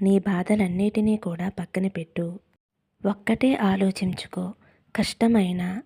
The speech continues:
కన్నీరైనా మొదట నేను కోల్పోకుండా ఉండవలసింది నా ధైర్యాన్ని. ఎంత కష్టం వచ్చినా కూడా మనిషికి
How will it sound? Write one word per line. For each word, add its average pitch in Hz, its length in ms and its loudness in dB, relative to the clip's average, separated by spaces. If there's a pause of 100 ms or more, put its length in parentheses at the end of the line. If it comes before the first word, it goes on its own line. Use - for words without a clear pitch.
(140)
కన్నీరైనా 185 840 0 (500)
మొదట 214 280 2
నేను 208 340 4
కోల్పోకుండా 196 880 0
ఉండవలసింది 180 960 -4 (640)
నా 214 180 6
ధైర్యాన్ని. 180 880 0 (400)
ఎంత 190 300 2
కష్టం 220 460 0
వచ్చినా 190 400 0
కూడా 180 520 -6 (480)
మనిషికి 196 500 2